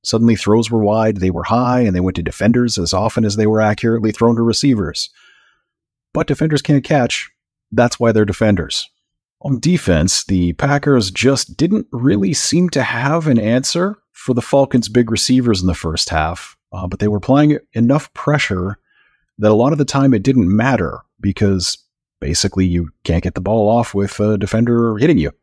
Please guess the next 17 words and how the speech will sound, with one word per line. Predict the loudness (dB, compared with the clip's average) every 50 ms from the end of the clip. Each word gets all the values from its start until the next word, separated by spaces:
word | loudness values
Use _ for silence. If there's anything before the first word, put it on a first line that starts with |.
| _ _ _ _ _ -14
<laughs> | -12 -10 -6 -4 -4 -6 -6 _ _ _ _ _ _ _ _ _ _ _ _ _ _ _ _ _ _ _ _ _ _ _ _ _ _ _ _ _ -6 0
Their | 0 2
defense | 4 4 2 2 2 0 0
came | 2 0 0 0
to | 0
play, | 0 2 2 2 2 0 -2 _ _ _ -10
uh, | -8 -6 -6 -6
forcing | -6 -6 -4 -4 -2 -2 -2 -2 -4 -4 -6
a | -6 -2
pick | 0 2 2 0 -2 -10 _ _ -4
with | -4 -2 0
heavy | 2 2 2 2
pressure | 2 2 2 2 2 2 2
on | 2 4 4
Desmond | 2 2 2 0 0 0
Ridder, | 2 2 0 0 -2 -4 -8 _ _ _ -12
uh, | -10 -8 -8 -8